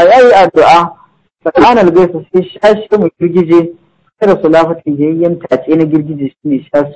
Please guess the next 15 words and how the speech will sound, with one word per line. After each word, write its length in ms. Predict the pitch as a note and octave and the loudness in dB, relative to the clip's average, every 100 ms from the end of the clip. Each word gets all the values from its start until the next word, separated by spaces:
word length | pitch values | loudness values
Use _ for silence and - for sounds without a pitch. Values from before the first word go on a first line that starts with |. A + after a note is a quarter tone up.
| - | -14
wata 140 | C3 | -12
girgije. 400 | B2+ B2+ C3 - - _ _ _ _ _ _ | -12 -8 -10 -12 -20 _ _ _ _ _ _
To, 100 | D#3 E3+ | -4 0
nan 140 | G3 | 2
wanga 300 | F3 D#3+ C#3+ D3 | 2 2 0 -2
satin. 240 | C#3+ C#3 - _ _ _ _ _ _ _ _ _ - | -4 -6 -14 _ _ _ _ _ _ _ _ _ -2
Wa 120 | D#3+ | 0
za 180 | F3 A3+ G#3 | 4 4 4
da 60 | |
ya 40 | G3 | 2
ƙara 280 | G3+ - B3 | 0 2 4
wata 180 | G#3+ A3 F3+ | 4 4 2
addu'a 500 | E3+ D#3 D#3+ D#3 - - | 2 2 4 2 0 -6
wani 220 | - F#3+ F#3 | -2 0 2
sati 340 | G#3 F#3+ F#3+ | 2 2 2